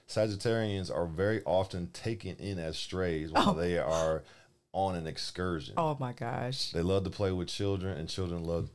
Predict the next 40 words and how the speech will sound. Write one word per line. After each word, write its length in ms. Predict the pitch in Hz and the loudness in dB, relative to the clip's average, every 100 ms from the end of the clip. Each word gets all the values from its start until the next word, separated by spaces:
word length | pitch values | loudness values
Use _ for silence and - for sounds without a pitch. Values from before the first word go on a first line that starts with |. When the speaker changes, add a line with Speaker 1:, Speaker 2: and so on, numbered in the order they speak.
| - | -12
Speaker 1:
to 100 | - | -12
play 220 | - 85 | -2 0
with 180 | 80 69 | 0 -4
them. 240 | 80 71 | -6 -4
So 140 | 69 85 | -4 -2
they 200 | 107 117 | -2 0
are 360 | 82 85 76 | 2 4 2
the 160 | 78 76 | -2 -6
victims 520 | 73 95 - 85 76 | -2 -2 -2 -4 -2
of 180 | 73 69 | -4 -4
kidnappings 760 | - 117 85 76 - 78 76 - | -2 0 2 0 -4 -8 -8 -6
quite 260 | - 80 | 0 0
a 40 | 76 | 0
bit 220 | 78 78 | -2 0
because 180 | 85 85 | 0 0
they're 80 | 80 | -2
too 340 | - 98 87 | -2 -2 0
damn 340 | 85 87 85 82 | 2 2 0 -2
friendly. 460 | - 117 85 67 69 - _ - - - 262 | -2 0 2 0 -6 -12 _ -10 -8 -8 -8
Speaker 2:
No, 240 | 196 208 190 | 0 2 4
I, 200 | - 220 | 4 4
I'm 220 | - 311 320 | 4 4 4
laughing 600 | 185 160 156 160 156 151 | 2 4 0 0 -2 -2
because 200 | 165 170 | 0 2
I'm 160 | 175 | 2
thinking 240 | 185 185 170 | 0 0 0
about 440 | 156 139 127 - - _ - | 2 2 2 0 -8 _ -12
human 380 | - 247 214 180 | 0 2 4 4
beings 420 | 214 311 160 160 | 4 4 4 4
that 120 | 160 | 4
I 120 | 147 147 | 4 4
knew 460 | 147 139 139 139 139 _ - | 2 2 2 0 -4 _ -4
or 120 | 143 147 | 0 4
that 160 | 151 | 4
I've 120 | 147 165 | 4 4
known 420 | 156 147 139 147 | 4 4 4 4
who 140 | 170 | 4
are 100 | 139 | 4
Sagittariuses 1040 | 139 143 135 139 131 117 120 135 135 135 135 | 2 2 0 0 2 2 0 0 -2 -2 -2
who 380 | 160 139 135 | -2 0 0